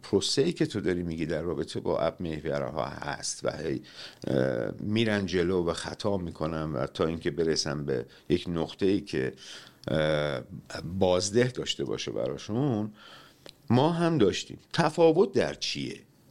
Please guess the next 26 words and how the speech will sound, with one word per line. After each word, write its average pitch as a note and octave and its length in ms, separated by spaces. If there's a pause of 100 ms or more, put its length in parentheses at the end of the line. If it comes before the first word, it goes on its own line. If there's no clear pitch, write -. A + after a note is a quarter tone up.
(220)
تفاوت C#3+ 460
در D#3 140
اینه F3 240
که F3+ 120
شما C3+ 600 (380)
توی، - 200
اه، D3+ 280 (260)
استارتاپ G2+ 880
اپلیکیشن G2 720
محور G2+ 840 (380)
ممکنه B2+ 440
که G3 120
طی G3 300
شش F#3+ 360
ماه F2+ 360 (200)
برسید G2+ 720
به F#2 100
یک F#2 280
نتیجه‌ای F2 640
که D#2 200
آیا F#2 300
ادامه F2+ 400
بدم A#2+ 480
یا G#2 120
نه، F2+ 380 (500)
می‌تونم، G#2 840